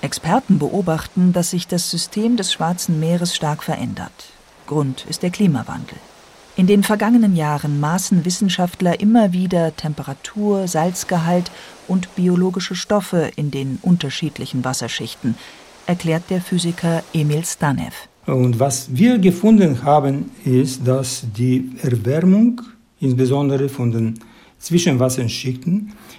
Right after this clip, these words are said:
Speaker 2: ist sehr stark. Das ist ein Prozess, was, äh, zweimal schneller im Moment verläuft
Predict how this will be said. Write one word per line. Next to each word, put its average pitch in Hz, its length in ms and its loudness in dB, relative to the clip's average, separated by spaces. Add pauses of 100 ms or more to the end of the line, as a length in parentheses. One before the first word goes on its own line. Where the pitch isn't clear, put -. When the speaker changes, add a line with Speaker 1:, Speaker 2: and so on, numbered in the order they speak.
(120)
Speaker 2:
ist 170 240 4
sehr 147 480 2
stark. - 720 -4 (280)
Das 131 200 -4
ist 131 100 -4
ein 143 160 -2
Prozess, 151 400 2
was, 147 320 0
äh, 139 160 0
zweimal 143 680 2
schneller 165 580 0
im 156 220 -2
Moment 156 340 0
verläuft 156 680 -2